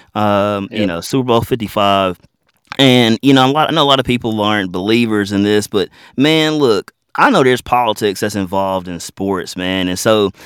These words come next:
Speaker 1: you know, some call it a conspiracy and stuff like that. But I told, I told, I may have told you off air, but I know I told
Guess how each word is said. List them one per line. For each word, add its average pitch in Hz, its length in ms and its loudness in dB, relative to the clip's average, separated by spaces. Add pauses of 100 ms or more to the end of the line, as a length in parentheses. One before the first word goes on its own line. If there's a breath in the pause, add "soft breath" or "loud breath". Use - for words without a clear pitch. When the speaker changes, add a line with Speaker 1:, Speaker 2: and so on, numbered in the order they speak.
(200 loud breath)
Speaker 1:
you 113 120 -4
know, 101 180 -2
some 151 380 0
call 131 200 0
it 113 60 -2
a - 20 -10
conspiracy 143 680 -2
and 127 100 0
stuff 139 160 -2
like 123 180 4
that. 127 160 4
But 127 80 -6
I 160 80 2
told, 208 420 2
I 233 180 -2
told, 170 560 0 (140 loud breath)
I 120 100 0
may 160 100 -2
have 226 120 2
told 143 360 0
you 123 380 0
off 135 280 0
air, 113 280 2
but 104 100 -6
I 123 60 -4
know 185 180 2
I 156 80 4
told 123 400 2